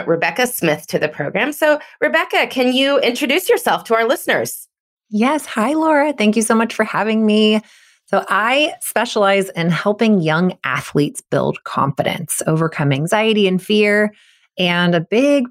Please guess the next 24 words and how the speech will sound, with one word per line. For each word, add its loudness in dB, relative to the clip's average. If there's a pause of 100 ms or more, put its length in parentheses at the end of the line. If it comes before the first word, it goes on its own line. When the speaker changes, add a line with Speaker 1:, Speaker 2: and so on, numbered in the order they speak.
(140)
Speaker 2:
portion 0
of 0
this 0
is 0
helping -2
parents 0
figure -2
out -2
how -4
to 0
support -2
them 2
because, 0 (360)
let's -8
face -2
it, 0
parents -8
can 0
be 4
part -4
of -2
the 0
problem -2
with 0